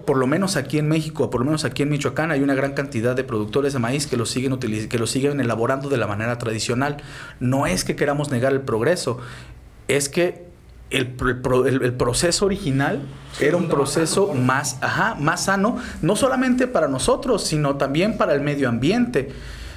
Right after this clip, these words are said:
Speaker 1: Entonces, miren, si no les preocupa su vida, porque finalmente nos vamos a morir en un periodo determin-, relativamente corto,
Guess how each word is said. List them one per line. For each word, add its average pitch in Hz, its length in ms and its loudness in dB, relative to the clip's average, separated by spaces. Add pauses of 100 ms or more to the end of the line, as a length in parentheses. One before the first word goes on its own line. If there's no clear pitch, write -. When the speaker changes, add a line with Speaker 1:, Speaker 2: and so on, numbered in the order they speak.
(580)
Speaker 1:
Entonces, 185 520 0 (260)
miren, 196 240 4
si - 120 0
no 165 120 4
les 233 160 2
preocupa 185 400 0
su 143 160 0
vida, 165 240 4
porque 131 160 -4
finalmente 151 460 0
nos 123 140 2
vamos 160 260 2
a - 20 0
morir 135 280 2
en 151 120 2
un 156 140 -2
periodo 147 320 0
determin-, 113 720 -4
relativamente 151 720 0
corto, 170 400 0